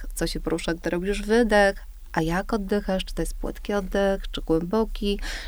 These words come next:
czy długi, czy krótki, czy spokojny, czy niespokojny, już samo z tyle przymiotników, prawda? Natomiast na te-, na to-, na temat tego, co jest takie oczywiste, naturalne, zwykłe i, i, i to, to,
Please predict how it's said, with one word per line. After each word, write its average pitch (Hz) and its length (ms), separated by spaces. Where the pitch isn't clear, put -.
czy 170 120
długi, 214 880
czy - 200
krótki, 226 440
czy 165 120
spokojny, 220 1000
czy 170 120
niespokojny, 190 720
już 196 140
samo 254 640
z - 100
tyle 240 280
przymiotników, 233 800
prawda? 202 500
Natomiast 220 520
na 208 140
te-, 208 200
na 208 180
to-, 214 280
na 208 120
temat 208 300
tego, 233 320
co 214 100
jest 214 140
takie 208 200
oczywiste, 254 760
naturalne, 233 880
zwykłe 233 600
i, - 260
i, - 140
i 208 60
to, 226 180
to, 220 100